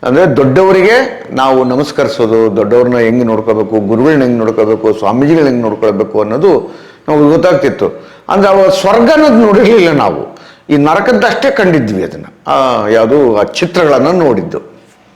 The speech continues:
ಆಮೇಲೆ ಬರ್ತಾ ಬರ್ತಾ ನಮಗೆ ಗೊತ್ತಾಗಿದ್ದಂತೆ ಈ ಸಿನಿಮಾಗಳನ್ನ ನೋಡೋಕೆ ಹತ್ಕೊಂಡ್ಮೇಲೆ ಸ್ವರ್ಗ ಅಂದ್ರೆ ಹೆಂಗಿರುತ್ತೆ ಅಂತ ಹೇಳಿದ್ರೆ, ಅಲ್ಲಿ ರಂಬೆ, ಊರ್ವಶಿ, ಮೇನಕಾ ಈ ಥರದ್ರೆಲ್ಲರೂ ಕೂತ್ಕೊಂಡು ಡ್ಯಾನ್ಸ್ ಮಾಡ್ತಿರ್ತಾರೆ,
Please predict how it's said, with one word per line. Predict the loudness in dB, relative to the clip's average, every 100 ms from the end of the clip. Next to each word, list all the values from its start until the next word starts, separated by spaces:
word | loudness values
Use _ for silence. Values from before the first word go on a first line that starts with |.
| _ _ _ _ -20 -10 -2
ಆಮೇಲೆ | 2 2 2
ಬರ್ತಾ | 2 2 2 0
ಬರ್ತಾ | 2 2 2
ನಮಗೆ | 2 2
ಗೊತ್ತಾಗಿದ್ದಂತೆ | 2 2 2 2 2 2 2
ಈ |
ಸಿನಿಮಾಗಳನ್ನ | 0 0 2 2 2 2 2
ನೋಡೋಕೆ | 2 2 0
ಹತ್ಕೊಂಡ್ಮೇಲೆ | 0 0 -2 0 0 0 -2 -8 -16 -20 -20 _ _ _ _ _ _ -18 -10 -2
ಸ್ವರ್ಗ | 0 2 4
ಅಂದ್ರೆ | 2 2 2
ಹೆಂಗಿರುತ್ತೆ | 2 2 2 2
ಅಂತ | 2 2
ಹೇಳಿದ್ರೆ, | 2 2 4
ಅಲ್ಲಿ | 4 4 4 4 4 4 4 2 0 0
ರಂಬೆ, | 2 2 2 2
ಊರ್ವಶಿ, | 4 2 2 2 2 2 4 2
ಮೇನಕಾ | 2 0 -2 -2 -2 0 0 0 0
ಈ | -2
ಥರದ್ರೆಲ್ಲರೂ | 0 0 0 0 0 -2
ಕೂತ್ಕೊಂಡು | -4 -6 -4 -4
ಡ್ಯಾನ್ಸ್ | -4 -2 -4 -2
ಮಾಡ್ತಿರ್ತಾರೆ, | -4 -2 -4 -4 -2 -2 -2 -6